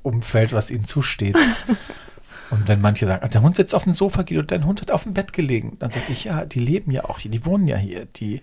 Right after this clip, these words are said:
Speaker 1: das ist auch so, sie sind gleichberechtigte Wohngenossen." Jetzt nicht so, dass die alles, dass sie den Kühlschrank <laughs> aufmachen und sagen, "Guten Morgen, was esse ich mir jetzt?"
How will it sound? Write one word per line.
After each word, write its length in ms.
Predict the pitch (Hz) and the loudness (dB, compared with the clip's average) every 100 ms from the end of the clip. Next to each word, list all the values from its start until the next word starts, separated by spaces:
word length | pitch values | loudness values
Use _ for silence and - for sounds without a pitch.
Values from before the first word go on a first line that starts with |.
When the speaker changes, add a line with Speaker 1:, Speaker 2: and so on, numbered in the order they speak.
| - | -10
Speaker 1:
das 160 | - 120 | -6 -4
ist 140 | - | 0
auch 100 | 117 | 0
so, 140 | 117 113 | -2 -2
sie 100 | 110 | 0
sind 300 | 127 139 - - - | 0 0 -4 -14 -14
gleichberechtigte 800 | - 170 151 - 131 - 139 123 | -2 0 0 0 0 0 0 2
Wohngenossen." 640 | 127 135 110 90 85 - 90 | 6 6 4 0 -2 -2 -6
Jetzt 200 | - - | -4 -4
nicht 140 | - | -2
so, 100 | 85 | -4
dass 180 | - - | -4 -6
die 160 | 104 95 | -6 -4
alles, 240 | 107 - | -2 -2
dass 160 | 107 - | -2 -4
sie 80 | |
den 180 | - 104 | -4 -6
Kühlschrank 340 | - 120 107 104 | -6 -4 -2 0
<laughs> 20 | |
aufmachen 400 | - 143 135 127 | 4 6 6 6
und 80 | 117 | 2
sagen, 180 | 113 | 2
"Guten 160 | 110 110 | 2 0
Morgen, 260 | 110 120 117 | 2 2 0
was 120 | 107 | -4
esse 180 | 123 117 | -4 -6
ich 80 | 110 | -6
mir 120 | 123 | -4
jetzt?" 140 | 123 | -4